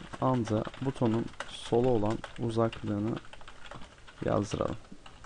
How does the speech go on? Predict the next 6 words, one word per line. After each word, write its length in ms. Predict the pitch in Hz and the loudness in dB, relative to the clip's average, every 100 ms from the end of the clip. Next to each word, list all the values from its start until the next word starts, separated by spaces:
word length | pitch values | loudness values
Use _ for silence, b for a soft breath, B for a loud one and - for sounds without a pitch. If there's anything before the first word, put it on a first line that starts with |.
| - - - - - - B B B B B - - - - - | -18 -18 -18 -16 -16 -16 B B B B B -12 -12 -14 -12 -2
Tekrar 280 | - 123 117 | 2 4 4
çalıştığımız 500 | - 117 - 104 101 | 6 4 6 2 2
gibi 180 | 104 127 | 0 4
gördüğünüz 360 | 135 113 101 | 4 4 4
gibi 220 | 107 113 156 - - - | 2 2 0 -4 -2 4
on 140 | 98 | 4